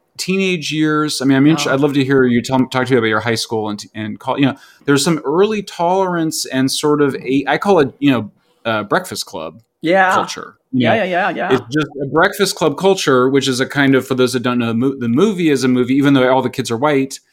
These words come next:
Speaker 1: it's actually <laughs> kind of a parable of diversity, but not in the cr-, in the horrible D E I way, but
Speaker 2: Yeah.
Speaker 1: in sort of a gen-, uh, an actual genuine tolerance and humanity and shared humanity. And then we find ourselves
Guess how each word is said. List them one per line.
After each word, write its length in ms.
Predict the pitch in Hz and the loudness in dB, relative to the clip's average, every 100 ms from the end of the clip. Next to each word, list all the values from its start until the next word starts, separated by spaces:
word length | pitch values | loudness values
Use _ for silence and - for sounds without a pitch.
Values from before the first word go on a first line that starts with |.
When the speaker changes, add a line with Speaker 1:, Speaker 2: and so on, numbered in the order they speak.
| _ _ | _ _
Speaker 1:
it's 160 | 135 | -2
actually 420 | 156 143 - - 180 | -2 -2 -2 0 0
<laughs> 120 | - | 0
kind 100 | 147 | 0
of 80 | 147 | 2
a 60 | 139 | 0
parable 640 | 135 131 135 120 127 123 | 0 2 2 2 0 0
of 140 | 117 | -2
diversity, 880 | 113 123 131 151 - 127 123 127 120 _ _ _ | -2 0 2 2 2 -2 0 0 -2 _ _ _
but 120 | 127 | 2
not 300 | 127 131 139 | 2 2 2
in 200 | 139 131 | 2 2
the 200 | 120 107 - | 0 -4 -10
cr-, 240 | - 135 131 | -12 -10 -4
in 220 | 127 123 | 0 0
the 80 | 120 | 0
horrible 500 | - 139 139 117 117 | -2 2 2 2 -2
D 380 | 110 139 135 113 | -2 -4 -2 -4
E 40 | |
I 220 | 113 147 | -2 0
way, 320 | 175 - 80 | 0 0 -6
but 160 | 80 107 | -4 -2
Speaker 2:
Yeah. 80 | 151 | 0
Speaker 1:
in 60 | |
sort 160 | 117 123 | 0 0
of 60 | 110 | -2
a 100 | 104 | -6
gen-, 580 | 101 - 113 131 151 139 _ 117 | -8 -6 0 2 2 -2 _ -4
uh, 140 | 117 | -4
an 160 | 92 127 - | -2 -6 -4
actual 600 | 123 143 147 - 151 139 | -2 -2 -2 -6 -2 -2
genuine 840 | 113 104 123 151 156 151 139 139 - _ _ _ | -4 -6 -2 0 2 2 2 0 -4 _ _ _
tolerance 680 | - 139 139 160 165 151 143 | -14 -6 -2 0 0 -2 -4
and 160 | - 120 | -6 -8
humanity 680 | 113 120 113 120 135 135 123 | -4 -4 -4 -4 -4 -4 -4
and 120 | 110 | -6
shared 260 | - 147 | -6 -6
humanity. 380 | 156 127 113 117 _ _ _ _ _ _ - | -4 -6 -6 -10 _ _ _ _ _ _ -2
And 140 | 139 | 2
then 120 | 202 | 4
we 100 | 226 | 2
find 260 | 208 202 208 | 2 0 2
ourselves 720 | 196 - 160 147 143 - - | 2 2 0 2 0 -6 -10